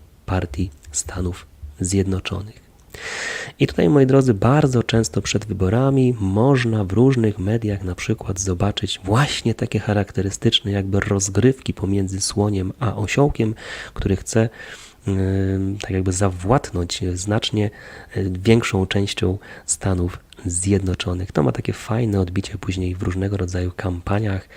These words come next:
mm, takich P R owskich, e, zagrywkach, w których uczestniczą oczywiście obie najważniejsze partie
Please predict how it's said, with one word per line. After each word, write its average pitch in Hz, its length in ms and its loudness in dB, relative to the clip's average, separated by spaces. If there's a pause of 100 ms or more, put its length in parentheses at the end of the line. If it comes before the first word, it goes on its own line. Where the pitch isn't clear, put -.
(520)
mm, 92 340 -2
takich - 260 -6
P 95 220 0
R 92 100 4
owskich, 104 520 0
e, 95 360 0
zagrywkach, 95 720 -2 (720)
w - 60 -8
których 110 340 4
uczestniczą 98 640 -2 (300)
oczywiście - 560 0
obie 101 260 0
najważniejsze 92 640 -2
partie 92 440 -6